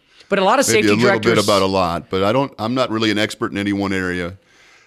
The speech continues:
Speaker 2: Um, I, I'm pretty strong maybe in the osha regulatory side, uh, and I, I, I'm an industrial hygienist, so I'm relatively
Speaker 1: Right.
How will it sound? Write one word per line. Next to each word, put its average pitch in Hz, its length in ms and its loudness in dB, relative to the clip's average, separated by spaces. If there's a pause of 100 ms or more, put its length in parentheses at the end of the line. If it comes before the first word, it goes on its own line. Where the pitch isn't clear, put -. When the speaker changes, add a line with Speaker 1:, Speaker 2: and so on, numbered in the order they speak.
(120)
Speaker 2:
Um, 98 320 0
I, 113 160 -2
I'm 113 160 -4
pretty 131 220 0
strong 123 540 -2
maybe 120 380 -2
in 107 140 -2
the 104 100 -2
osha 117 360 -2
regulatory 113 600 -2
side, 107 680 -4 (640)
uh, 101 360 0
and 104 140 -2
I, 104 200 -2
I, 104 200 -2
I'm 104 100 -4
an 107 60 0
industrial 107 400 0
hygienist, 104 520 -4
so 98 200 -2
I'm 98 220 -4
relatively 104 800 -2
Speaker 1:
Right. 95 80 -18